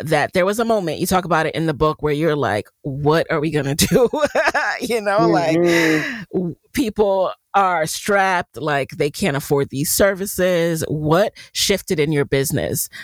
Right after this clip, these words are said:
Speaker 1: once the pandemic hit?
Speaker 2: So what happened was that, you know, once it was declared a pandemic, that was a very scary time.
Speaker 1: Yes.
Speaker 2: A lot of people were like, "I,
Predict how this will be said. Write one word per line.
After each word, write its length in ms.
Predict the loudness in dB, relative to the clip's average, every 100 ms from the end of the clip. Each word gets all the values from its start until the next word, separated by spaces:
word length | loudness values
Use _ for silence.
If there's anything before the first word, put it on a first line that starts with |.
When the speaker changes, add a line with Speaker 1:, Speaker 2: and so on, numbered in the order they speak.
| -20 _
Speaker 1:
once 300 | 0 2 2
the 80 | 0
pandemic 640 | 0 2 0 0 -4 -8
hit? 240 | -6 -4 -4 _ -20 _ _ _
Speaker 2:
So 560 | 2 4 6 4 2 2
what 180 | 0 -2
happened 520 | -2 -2 0 0 0 -4 0
was 320 | 2 2 2
that, 300 | 0 -2 -2
you 80 | -2
know, 160 | -2 -2 -2
once 220 | 0 0
it 40 |
was 140 | 0 0
declared 320 | 0 0 0
a 60 | 0
pandemic, 480 | 0 0 0 0
that 100 | -2
was 140 | -2 -2
a 20 |
very 300 | 0 2 0
scary 340 | 0 0 0
time. 480 | -2 -2 0 -2 -6 -12 _ -16
Speaker 1:
Yes. 220 | -12 0
Speaker 2:
A 120 | 2
lot 220 | 4 2 2
of 60 |
people 200 | 0 2
were 100 | 2
like, 160 | 2 -2 -2
"I, 180 | -2